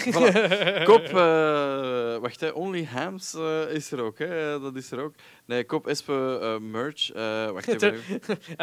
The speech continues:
Speaker 2: dan nu echt gezegd, terwijl je live bent vanuit Barvatar op het kanaal van Kaiser, "Voor een brand gaat niemand blijven"?
Speaker 1: Ze ki-, ze kijken voor ons, hè.
Speaker 2: Ze k-, ik, ik, I'm pretty sure dat je, als ik hier niet ben, dat je niet terugkomt, hè.
Speaker 1: Als de zetel,
Speaker 2: Of als
Speaker 1: als
Speaker 2: jij hier niet zit, dat ze niet terugkomt.
Speaker 1: Wauw, pff, d-, nee,
Speaker 2: Ik bedoel,
Speaker 1: nee.
Speaker 2: Kaiser,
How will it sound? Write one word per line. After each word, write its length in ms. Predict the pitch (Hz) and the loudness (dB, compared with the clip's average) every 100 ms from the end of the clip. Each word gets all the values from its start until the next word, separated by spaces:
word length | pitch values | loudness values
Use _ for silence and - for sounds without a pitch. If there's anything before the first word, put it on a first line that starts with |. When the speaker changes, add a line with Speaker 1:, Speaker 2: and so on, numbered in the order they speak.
| 165 | 0
Speaker 2:
dan 100 | 165 | 2
nu 60 | |
echt 140 | 156 185 | 0 -2
gezegd, 280 | 156 175 - | -2 -2 -2
terwijl 300 | 185 165 147 | -4 -2 0
je 60 | |
live 140 | 160 175 | 0 0
bent 220 | 180 190 | -2 -4
vanuit 340 | 185 165 147 | -6 -6 -8
Barvatar 560 | 143 156 190 190 170 185 | -6 -6 -6 -4 -2 -2
op 100 | 170 | -4
het 120 | 160 | -6
kanaal 400 | - 135 139 175 | -8 -4 -2 -2
van 220 | 156 131 | -4 -8
Kaiser, 400 | - 147 180 190 190 | -6 -4 -2 -4 -6
"Voor 200 | 139 165 | -4 -4
een 140 | 139 | -4
brand 320 | 131 135 170 | -4 -6 -6
gaat 160 | - 170 | -8 -8
niemand 380 | 151 165 160 135 | -6 -6 -6 -8
blijven"? 380 | 160 156 180 165 | -8 -6 -6 -6
Speaker 1:
Ze 240 | - 139 | -6 -6
ki-, 80 | 117 | -8
ze 100 | 113 | -10
kijken 300 | - 123 127 | -4 -4 -4
voor 100 | 110 | -8
ons, 260 | 101 113 110 | -8 -8 -6
hè. 120 | 101 | -2
Speaker 2:
Ze 100 | 113 107 104 107 107 110 | 0 0 0 0 0 -2
k-, 20 | |
ik, 60 | |
ik, 160 | 190 185 - | -4 -2 0
I'm 100 | 202 | 0
pretty 260 | 196 285 269 | 0 -2 -2
sure 320 | - 220 226 | -2 0 2
dat 140 | 208 175 | 2 0
je, 160 | 202 190 | 0 0
als 160 | 170 156 | 0 -4
ik 180 | 202 208 | -6 -8
hier 120 | 226 | -8
niet 160 | 196 | -6
ben, 160 | 151 170 | -4 -4
dat 120 | 196 | -4
je 160 | 175 143 | -4 -6
niet 120 | 156 | -6
terugkomt, 460 | 151 147 - 107 104 | -6 -6 -8 -14 -12
hè. 60 | 123 _ | -16 _
Speaker 1:
Als 160 | - 131 | -2 -2
de 80 | 135 | 0
zetel, 320 | 131 190 196 | 0 2 2
Speaker 2:
Of 60 | |
als 160 | 165 135 | 2 0
Speaker 1:
als 80 | - | -2
Speaker 2:
jij 140 | 165 | -2
hier 120 | 180 156 | -2 -4
niet 120 | 139 | -6
zit, 200 | 151 135 | -8 -6
dat 120 | 135 | -8
ze 80 | 123 | -8
niet 120 | 127 | -12
terugkomt. 260 | 131 120 120 | -8 0 4
Speaker 1:
Wauw, 220 | 127 120 | 6 4
pff, 200 | 117 - 113 | 2 -4 -14
d-, 340 | 113 113 123 | -14 -14 -12
nee, 300 | 127 131 139 | -2 2 4
Speaker 2:
Ik 60 | 135 | 6
bedoel, 180 | 180 | 6
Speaker 1:
nee. 120 | 139 117 | 4 6
Speaker 2:
Kaiser, 560 | 190 180 151 147 160 | 6 6 4 0 0